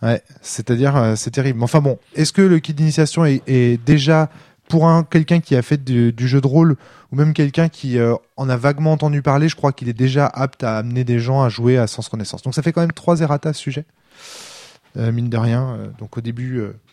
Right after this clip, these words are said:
de Sens Renaissance, qui était finalement un jeu incomplet, hein, Darky.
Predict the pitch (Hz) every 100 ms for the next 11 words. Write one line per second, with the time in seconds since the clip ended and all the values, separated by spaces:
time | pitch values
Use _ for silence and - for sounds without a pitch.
0 | _ 117 - 139 - 123 - 147 - 120
1 | 113 110 107 127 107 120 110 113 123 -
2 | 113 - _ _ _ _ - 110 104 -
3 | -